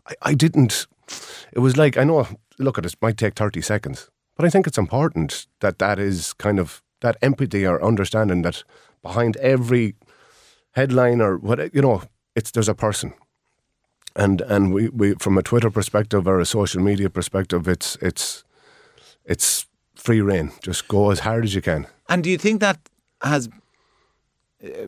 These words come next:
Speaker 2: bled over then from Twitter into, into real life? It's funny, right? Because when you were talking there, do you know what I was reminded of? Listening to Off the Ball on my way home, either last night or the night before, and they were talking about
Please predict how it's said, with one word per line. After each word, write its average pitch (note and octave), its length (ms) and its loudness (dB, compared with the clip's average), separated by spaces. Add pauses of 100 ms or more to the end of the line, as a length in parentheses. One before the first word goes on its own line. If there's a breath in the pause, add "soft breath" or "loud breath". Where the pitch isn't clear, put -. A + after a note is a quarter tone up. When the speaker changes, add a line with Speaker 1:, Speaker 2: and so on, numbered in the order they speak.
(120)
Speaker 2:
bled B2 280 2
over B2 360 6
then G#2 220 2
from G#2+ 500 0
Twitter F#2 360 0
into, F#2 460 -2 (540)
into G#2+ 260 -2
real G#2+ 220 0
life? - 320 -4
It's - 100 -14
funny, G3+ 220 4
right? C3 160 4
Because C#3+ 260 -2 (220)
when E3+ 160 2
you F3+ 80 0
were E3+ 80 2
talking G3+ 340 2
there, D3+ 140 4
do A#2 100 -6
you C#3 40 -2
know D#3 60 0
what E3+ 100 2
I D#3 100 4 (180)
was A#2 200 -6
reminded A#2 340 2
of? G2 240 -4
Listening C3+ 380 0
to A#2+ 100 0
Off A#2 200 0
the A2+ 60 -8
Ball A2+ 420 2 (400 soft breath)
on G#2 120 -2
my G#2 80 0
way G2+ 160 0
home, G#2 360 -2
either A2+ 220 -2
last C3+ 320 0
night B2 180 2
or G2 80 -6
the G2+ 80 -6
night G#2 180 -2
before, F#2+ 360 -2
and F#2+ 140 -4
they G2+ 60 -2
were G2+ 120 -2
talking D#3 420 0
about G#2 500 0